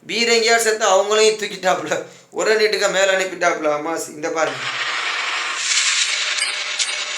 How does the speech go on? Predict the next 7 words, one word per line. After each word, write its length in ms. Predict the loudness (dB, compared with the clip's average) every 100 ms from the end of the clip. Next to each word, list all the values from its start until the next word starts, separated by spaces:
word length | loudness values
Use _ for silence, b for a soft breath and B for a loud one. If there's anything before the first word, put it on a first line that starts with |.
| -6 -4
பத்து 280 | -4 -2 0
பேர் 200 | 2 0
நிக்கிறாங்க 360 | 0 0 -2
பாருங்க, 280 | -4 -4 -4 -4 -6 -4 -4 -4 -8 -4 -4 -4 -6 -6 -6 -6 -6 -8 -8 -10 -10 -6 -2
இந்த 140 | 0
அம்புக்குறி 400 | 2 0 0 0
வச்சிருக்காப்புல. 760 | -2 -2 -2 -2 -2 -4 -6